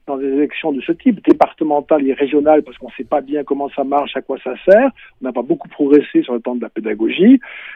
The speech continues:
Donc, il y a beaucoup de facteurs qui viennent expliquer cela. Mais ce qui est certain,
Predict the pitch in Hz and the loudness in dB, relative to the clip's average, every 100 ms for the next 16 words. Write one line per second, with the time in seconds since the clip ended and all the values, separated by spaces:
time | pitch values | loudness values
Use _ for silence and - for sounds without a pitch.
0 | - 170 190 175 - 233 208 - 165 - | 2 4 4 2 2 0 0 0 0 2
1 | 240 - 156 156 143 - 151 123 - 147 | 0 0 0 0 0 -8 -10 -8 0 0
2 | 127 117 - - _ 202 190 - _ - | 0 -4 -16 -20 _ 6 6 4 _ -20
3 | - 208 - - 277 | -6 -4 -2 -4 -4